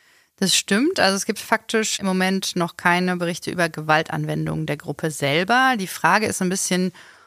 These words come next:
ob das auch wirklich immer so bleibt, ne? Denn wenn der Protest zur Gewohnheit wird, das haben wir gerade vom Protestforscher gehört, dann liegt natürlich die Überlegung nahe, dass es irgendwann radikaler werden könnte.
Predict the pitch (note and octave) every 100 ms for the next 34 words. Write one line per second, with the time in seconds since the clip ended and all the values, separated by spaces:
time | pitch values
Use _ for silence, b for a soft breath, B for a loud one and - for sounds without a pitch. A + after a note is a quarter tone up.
0 | B - F#3+ - F#3 F3+ - D#3+ D#3 D#3+
1 | F3 G#3 G#3+ - G3 G3 - - _ _
2 | F#3 F3 E3+ D#3+ F3 E3 E3 - C3+ C3+
3 | B2+ B2+ - D#3+ E3+ G3 F#3 E3 E3+ E3+
4 | D#3+ E3+ F3+ F3+ - F#3 G#3 G#3+ - F3+
5 | D#3+ F#3+ C4 A#3 F3 F#3+ G#3 G3 F3+ F3+
6 | E3+ E3+ E3+ D#3+ - F#3+ - - - F#3
7 | F#3+ F3 D#3+ D#3+ F#3+ G#3 E3+ F3+ F3 -
8 | F3 - - F3 D#3+ E3 E3+ D#3 D3+ C#3+
9 | F3+ G3 E3 F3+ F#3 F#3+ F3+ F3 F3 -
10 | F3 D#3+ D#3 D3 D3+ F#3+ A#3+ C#4 B3+ A#3+
11 | A#3+ B3